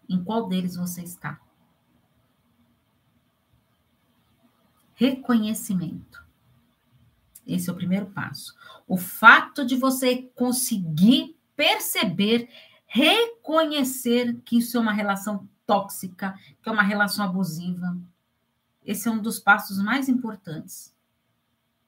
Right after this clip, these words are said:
Sabe por quê? Porque você começa a se dar conta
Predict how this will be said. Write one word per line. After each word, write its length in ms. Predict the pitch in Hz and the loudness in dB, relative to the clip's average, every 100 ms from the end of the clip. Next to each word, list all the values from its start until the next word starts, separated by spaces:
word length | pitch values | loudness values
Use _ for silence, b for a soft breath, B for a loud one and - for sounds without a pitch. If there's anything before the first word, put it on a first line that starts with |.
| _ _ _ _ _ _ _ _ _ _ _ _ _ _ _ _ | _ _ _ _ _ _ _ _ _ _ _ _ _ _ _ _
Sabe 260 | - 196 190 | -8 -6 -6
por 140 | 175 | -6
quê? 320 | - 220 - - _ _ _ _ _ _ _ _ _ | -4 -4 -4 -12 _ _ _ _ _ _ _ _ _
Porque 180 | _ - | _ -4
você 220 | 208 226 | -2 -2
começa 580 | 226 208 208 196 - - _ _ _ _ _ _ | -2 0 0 -2 -8 -10 _ _ _ _ _ _
a 100 | 220 | -2
se 160 | 220 196 | -2 -4
dar 320 | 185 240 240 | 0 0 -2
conta 600 | - 214 208 - 160 - | -4 -4 -4 -8 -8 -10